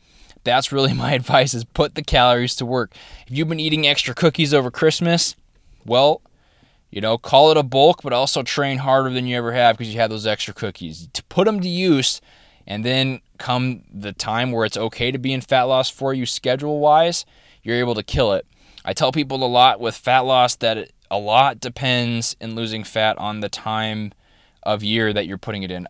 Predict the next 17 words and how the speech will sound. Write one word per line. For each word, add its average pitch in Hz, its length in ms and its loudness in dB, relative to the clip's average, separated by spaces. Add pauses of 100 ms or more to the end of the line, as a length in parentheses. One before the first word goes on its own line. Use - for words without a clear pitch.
Are 117 200 -2
your 123 160 -6
priorities 110 580 -4
set 107 260 -2
up 101 280 -2
to 113 100 -8
make 101 220 -6
fat 104 200 0
loss 98 340 -2
a 104 60 -8
big 98 200 -8
priority? 101 360 0
Because 110 300 -10
you're 113 100 -8
gonna 113 180 -4
have 160 380 -4
to 117 360 -2